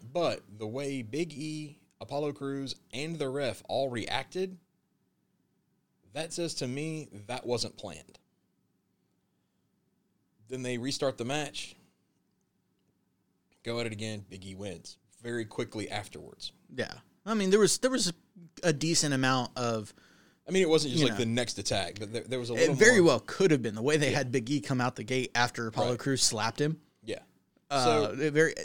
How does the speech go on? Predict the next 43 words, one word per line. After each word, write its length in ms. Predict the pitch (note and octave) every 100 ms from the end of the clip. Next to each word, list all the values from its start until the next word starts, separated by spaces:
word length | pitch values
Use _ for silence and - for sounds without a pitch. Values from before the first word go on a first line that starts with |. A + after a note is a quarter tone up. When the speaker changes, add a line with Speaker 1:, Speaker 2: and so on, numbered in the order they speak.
| -
Speaker 2:
and 220 | F#3+ F#3 D#3
that's 240 | F3+ G3 -
the 80 |
thing 220 | F3 F3 D#3
that 80 |
makes 200 | C#3 C3
me 120 | C3+ B2
think 180 | C#3
that 100 | B2+ A2+
it 60 |
was 220 | G#2 A#2
planned. 320 | - C#3+ D3+ D3 - _ _ -
Speaker 1:
Yeah. 120 | G#2 - -
Speaker 2:
Because 340 | C#3+ C#3+ B2
there 140 | C#3+
was 320 | C#3+ C3+ A#2+ -
a 100 | C#3+
good 360 | A#2+ D3+ D3 A#2
five 760 | - - B2+ B2+ C3 C3 C3 A#2
Speaker 1:
Maybe. 100 | A#2
Speaker 2:
minutes 520 | A#2+ C#3 - - - - _ _ -
of 180 | D3 A#2
match 520 | B2 A#2+ C3 - -
instead 400 | C3+ B2+ - C3+
Speaker 1:
Well 100 | C3
Speaker 2:
of 60 | A#2+
just 240 | B2+ -
a, 180 | A#2+ A2+ - - -
"Oh, 220 | D#3+ D3 - -
crap, 320 | E3+ C#3+ - -
let's 400 | C#3 D3 - - -
either 240 | E3 D3
just 180 | B2+ B2
leave 380 | A2+ B2 D3+ C3
this 240 | C3 A#2+
as 460 | - B2 B2 A#2+ -
a 140 | B2
draw," 380 | G#2+ B2 C#3 B2 B2+
Speaker 1:
Maybe 60 |
Speaker 2:
which 100 | C3 D#3
they 40 |
Speaker 1:
that 140 | C#3
was 60 | B2+